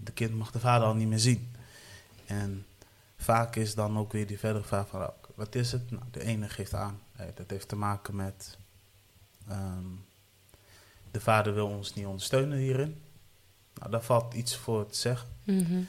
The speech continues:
Speaker 1: Ehm, maar als de vader wel weer open staat om een kind, eh, in ontvangst te nemen, om een, om voor de kind te zijn, dan heb ik wel zoiets van: "Gewoon doorgaan."
Speaker 2: Ja.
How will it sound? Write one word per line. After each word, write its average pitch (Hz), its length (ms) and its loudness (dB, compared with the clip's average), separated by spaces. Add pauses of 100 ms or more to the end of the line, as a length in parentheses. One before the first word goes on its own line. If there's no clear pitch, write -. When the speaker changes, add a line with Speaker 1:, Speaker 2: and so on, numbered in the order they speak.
(260)
Speaker 1:
Ehm, 107 340 -2 (640)
maar 113 280 4
als 107 180 -2
de 110 80 -4
vader 113 320 4
wel 120 200 8
weer 113 140 4
open 117 340 2
staat 104 400 0 (100)
om 143 180 2
een 117 100 2
kind, 117 580 -2 (480)
eh, 104 240 -6 (340)
in 113 180 2
ontvangst 120 520 2
te 113 100 0
nemen, 98 380 -2 (160)
om 123 200 4
een, 110 260 0
om 147 200 4
voor 127 120 2
de 117 100 2
kind 113 240 0
te 110 100 -2
zijn, 107 320 2 (1120)
dan 113 280 2
heb 113 160 4
ik 127 80 6
wel 113 140 6
zoiets 107 260 2
van: 104 220 -4 (140)
"Gewoon 107 220 -4
doorgaan." 123 580 0
Speaker 2:
Ja. 196 220 4